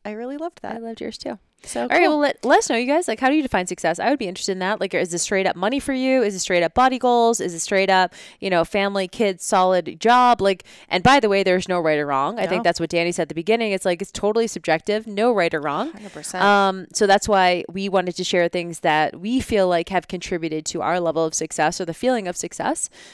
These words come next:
Speaker 2: and whatever that means. And so, um, yeah, we would like to hear from you.
Speaker 1: Yeah, we've already established that I am the least successful around here with a, you know,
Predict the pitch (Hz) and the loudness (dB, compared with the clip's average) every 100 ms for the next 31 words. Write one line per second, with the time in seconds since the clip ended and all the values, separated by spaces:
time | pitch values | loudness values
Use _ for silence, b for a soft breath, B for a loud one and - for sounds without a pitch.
0 | B 185 185 175 165 151 165 208 294 - | B -6 0 0 0 -2 -4 -8 -8 -8
1 | 185 180 - 190 170 170 170 175 170 170 | -8 -8 -2 0 2 2 0 -2 -4 -6
2 | 208 294 185 208 233 226 - 226 220 214 | -6 -8 -6 -6 -6 -6 -6 -6 -6 -8
3 | 202 302 285 370 - 208 185 214 254 349 | -6 -2 -2 -4 -12 -16 -12 -2 0 2
4 | 262 196 208 208 175 170 180 185 180 165 | 0 -4 -2 -2 -2 -4 -4 -4 -4 -6
5 | 156 151 151 220 - 131 - - - - | -8 -8 -8 -10 -10 -12 -12 -14 -14 -14
6 | - _ - 80 - - 190 175 _ - | -14 _ -16 -16 -16 -14 -14 -16 _ -14
7 | 202 185 - _ 214 170 - | -6 -6 -8 _ -12 -10 -12